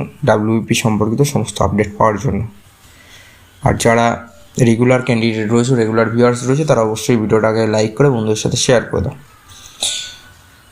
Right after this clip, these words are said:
তো বলি, ডাব্লিউবিপিএসসি ক্লার্কশিপ পরীক্ষার যে রেজাল্ট সেটা দ্রুত তোমাদের প্রকাশ হচ্ছে। এক্স্যাক্ট ডেটা কিন্তু আমি ডিটেল আগে বলেছি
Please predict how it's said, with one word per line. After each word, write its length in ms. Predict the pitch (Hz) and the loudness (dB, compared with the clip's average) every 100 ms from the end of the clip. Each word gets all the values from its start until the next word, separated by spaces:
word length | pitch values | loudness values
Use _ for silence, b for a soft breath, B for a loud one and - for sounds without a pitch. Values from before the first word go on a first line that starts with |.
| _ _ - | _ _ 2
তো 100 | 135 | 2
বলি, 400 | 147 175 156 - - - _ - _ _ _ _ 123 | 4 0 -4 -14 -20 -20 _ -20 _ _ _ _ 2
ডাব্লিউবিপিএসসি 920 | 120 120 151 151 160 165 139 139 147 | 4 2 0 0 -2 2 2 2 -2
ক্লার্কশিপ 640 | 139 123 120 120 - 135 135 - - - - - _ _ - | 0 2 2 2 0 0 0 -8 -20 -20 -20 -20 _ _ 0
পরীক্ষার 440 | 120 113 - 120 | 0 0 -2 -2
যে 160 | 107 117 | 2 2
রেজাল্ট 360 | 107 107 127 135 - - - - - | 2 2 0 -2 -10 -18 -20 -20 -6
সেটা 380 | - 107 110 107 | 0 2 2 0
দ্রুত 400 | 101 113 110 139 135 | -2 -2 0 2 2
তোমাদের 280 | 135 120 110 - | 2 0 0 -2
প্রকাশ 420 | 107 104 117 - - - | -2 0 -2 -2 -12 -2
হচ্ছে। 640 | 120 120 - - 156 160 - - | -2 0 0 2 2 0 -8 -2
এক্স্যাক্ট 560 | 113 104 - 113 - - - - - 120 | 0 0 0 0 0 -10 -12 -18 -2 0
ডেটা 420 | 110 120 120 135 | 2 2 2 0
কিন্তু 340 | 135 127 147 | 0 -2 0
আমি 280 | 143 131 180 - B B - | 0 0 -4 -8 B B 0
ডিটেল 300 | 120 143 139 | 2 4 4
আগে 240 | 120 113 | 2 0
বলেছি 440 | 107 110 117 - | -2 2 0 0